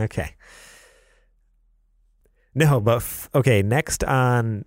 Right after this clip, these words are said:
the actual news story, not Hideo Kojima streaking. <laughs> Um, we actually had, uh, so, uh, some random little game releases. There's a lot of weird stuff in this, uh, state of play, where it's just like,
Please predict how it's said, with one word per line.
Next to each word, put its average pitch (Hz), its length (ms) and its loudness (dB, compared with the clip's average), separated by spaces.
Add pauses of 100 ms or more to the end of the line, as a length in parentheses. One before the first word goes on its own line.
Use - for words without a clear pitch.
the 113 160 -4
actual 113 320 -2
news 127 240 2
story, 98 340 0
not 104 280 -2
Hideo 110 280 0
Kojima 104 320 -4
streaking. 90 460 -4 (1120)
<laughs> - 340 -2 (760)
Um, 135 680 2 (340)
we 151 260 2
actually 160 360 0
had, 151 300 2
uh, 135 540 2 (240)
so, - 180 -4
uh, 113 800 -2
some 233 240 -6
random 233 280 -4
little 202 240 -2
game 160 240 -4
releases. 147 380 -2
There's 170 140 0
a 151 40 0
lot 147 180 -2
of 123 100 -2
weird 113 220 0
stuff - 240 -2
in 107 80 -4
this, 104 220 -2 (500)
uh, 98 360 0 (400)
state 101 280 -2
of 90 60 -8
play, 87 280 -4
where 92 180 -6
it's 92 80 -6
just 92 160 -10
like, 101 180 -6